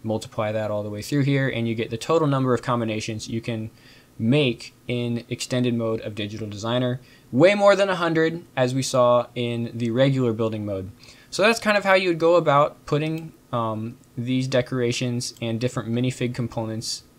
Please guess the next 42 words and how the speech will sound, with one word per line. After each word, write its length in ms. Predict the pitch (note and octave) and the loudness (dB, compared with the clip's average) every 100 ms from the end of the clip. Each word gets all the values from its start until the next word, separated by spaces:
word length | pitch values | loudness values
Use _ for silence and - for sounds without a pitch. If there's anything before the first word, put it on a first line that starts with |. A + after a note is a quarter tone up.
| _ | _
into 200 | A#2 A#2 | -6 -6
place. 540 | - D#3+ E3 D#3 - _ - - - _ _ - | -2 0 2 -2 -8 _ -20 -20 -20 _ _ 0
Nothing 340 | C#3 F3 F#3+ | 2 2 0
compared 480 | F#3+ F3 F3 F3 E3 | -2 0 4 4 4
to, 440 | - D#3+ D#3+ D#3+ E3 | 0 0 2 0 0
I 80 | C#3 | -2
think, 280 | - D#3 D3 | -2 -4 2
what 200 | C#3+ D3 | 2 4
you 140 | C#3 | 0
can 360 | C#3+ C#3 B2+ B2+ - _ _ - | 0 0 0 -2 -12 _ _ -6
download. 640 | B2 A#2+ C3+ D#3 E3 E3 | 0 2 2 2 2 2
Like, 260 | C#3+ B2+ - | 0 0 0
this 240 | D3 E3+ | 0 2
is, 280 | F#3+ E3 - | 2 0 0
this 140 | E3 | -2
is 100 | F#3+ | -2
just 220 | D#3+ E3+ C#3+ | -4 -2 -2
a 40 | |
base 320 | C#3 D3 C#3+ | 0 0 2
level 200 | D3+ D3+ | 2 2
program. 540 | D3 C#3+ C3+ C3+ C3 C3 | 2 2 2 0 -2 -2
I 60 | |
haven't 280 | C3+ D3 C3 | 0 0 2
downloaded 460 | C3 C3+ C3+ C3 B2 | 0 2 2 0 -2
any 240 | C3 B2+ | -2 -2
add-ins 600 | B2 B2 A#2+ A#2+ B2 - | 0 0 0 -2 -4 -6
from 560 | - - B2 A#2 A#2 - | -8 -6 -4 -2 -6 -8
another 320 | A#2 A#2 A#2 | -6 -4 -2
website. 540 | A#2 C3+ - C3+ C3 - - - - - - | 0 -2 0 0 0 -4 -20 -20 -20 -20 -14
Um, 220 | A#2+ A2+ A2+ | -6 -6 -4
I 80 | A#2+ | -4
think 240 | D3 C#3+ | -2 -4
Studio 460 | - D#3+ D#3+ E3 D3+ | 0 0 2 4 6
actually 380 | C#3+ C#3 C#3+ | 4 0 -4
comes 360 | C3+ C#3 C3 C3 | -2 -2 -2 -2
with 280 | B2 B2 B2+ | -2 -2 -2
a 40 | |
lot 240 | B2 B2 B2+ | 2 4 2
of 100 | B2 | 0
printed 300 | B2+ C3 A#2+ | -4 -4 -4
minifigs 440 | A#2 A#2+ A#2 A2+ | -4 -4 -6 -6
preloaded. 640 | - A#2+ C#3 E3+ E3+ E3 | -6 -2 2 2 2 -2